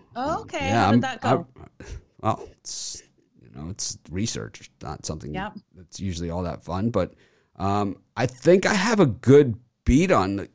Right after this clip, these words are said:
Speaker 2: at least the opening day games. I think I found
Speaker 1: Nice.
Speaker 2: three or four games that I actually, I think are bettable and that we might get some good value on. Um,
Speaker 1: Yep.
Speaker 2: so I'm ready, but, uh, let's get into these games. Let's do it finally <laughs> here. I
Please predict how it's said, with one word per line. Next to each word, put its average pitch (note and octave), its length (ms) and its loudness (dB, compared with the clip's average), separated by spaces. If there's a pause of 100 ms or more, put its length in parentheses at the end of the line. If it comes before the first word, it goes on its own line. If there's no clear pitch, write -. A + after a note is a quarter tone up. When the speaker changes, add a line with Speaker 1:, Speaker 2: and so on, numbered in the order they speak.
Speaker 2:
at A#2+ 80 0
least B2+ 240 2
the A2 60 0
opening A2 400 0
day G#2 180 -2
games. G2+ 520 -4
I G#2 100 -6
think G#2+ 220 -4
I G#2+ 140 -2 (200)
found A2+ 240 -2
Speaker 1:
Nice. - 60 -8
Speaker 2:
three A2+ 180 0
or G#2+ 60 0
four A2 260 -2
games G#2 320 -4
that F#2+ 120 -2
I F#2 60 -4
actually, F#2 460 -6 (100)
I F#2 60 -6
think F#2+ 200 -8
are F#2 120 -4
bettable F#2 580 -6
and F2+ 80 -8
that E2 100 -12
we G2 100 -8
might F2+ 200 -8
get D#2+ 140 -12
some F#2 160 -6
good F2 180 -8
value F2 360 -6
on. E2+ 180 -8 (680)
Um, E2 460 -6
Speaker 1:
Yep. F#3+ 100 -14 (200)
Speaker 2:
so E2 480 -8
I'm F#2+ 200 -4
ready, F#2+ 320 -4 (140)
but, F#2+ 320 -4
uh, G2+ 140 0
let's A#2 220 -2
get D3+ 180 6
into D3 180 2
these C3 180 2
games. A2+ 500 -2
Let's - 220 -8
do A2+ 220 2
it - 140 0
finally F2+ 360 -2
<laughs> - 0 -
here. D#2+ 320 -4
I F2 140 -4